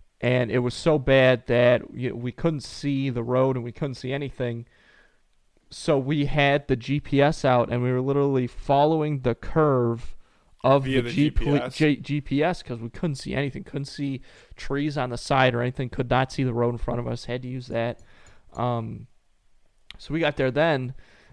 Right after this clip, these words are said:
Speaker 1: and we were like, we thought that was the worst of it. The next year,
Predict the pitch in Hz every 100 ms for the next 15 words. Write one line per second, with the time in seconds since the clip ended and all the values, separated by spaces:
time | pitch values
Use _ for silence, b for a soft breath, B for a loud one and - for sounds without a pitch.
0 | b - 117 127 123 139 135 120 117 -
1 | - - - 143 151 143 135 143 131 117
2 | 113 131 139 - 117 104 - - - b
3 | b b - 120 143 196 - - 131 123
4 | 117 120